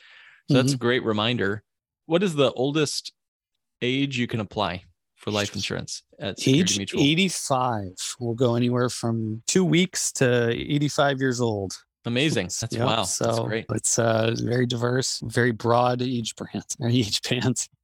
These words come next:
Speaker 1: Yeah, that's amazing. Okay, well, very good. Well, I assume that for folks that want to learn more about the topics we've been discussing today, the best website would be to go to Security Mutual's homepage.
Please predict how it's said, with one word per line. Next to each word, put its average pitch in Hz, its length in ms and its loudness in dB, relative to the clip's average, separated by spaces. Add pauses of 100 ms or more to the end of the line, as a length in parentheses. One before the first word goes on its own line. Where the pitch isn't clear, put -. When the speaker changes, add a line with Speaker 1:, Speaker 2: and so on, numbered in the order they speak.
(140)
Speaker 1:
Yeah, 101 440 -2 (160)
that's - 180 -8
amazing. 113 420 -2 (840)
Okay, 165 300 2
well, 135 200 2
very 170 220 4
good. 147 280 4
Well, 135 200 2
I 180 120 2
assume 143 600 0
that 131 180 -2 (180)
for 127 100 -4
folks 160 380 0
that 131 180 2
want 127 280 0
to 127 200 -2
learn 131 320 0
more 127 420 0
about 113 540 -4 (240)
the 110 220 0 (160)
topics 120 420 -2
we've 120 140 0
been 110 140 2
discussing 123 500 0
today, 104 380 0 (480)
the 120 80 2
best 135 360 0
website 131 440 0
would 117 160 -2
be 120 140 -2
to 120 320 -2
go 120 180 2
to 120 260 -4
Security 127 420 -2
Mutual's 120 800 -2
homepage. 139 540 0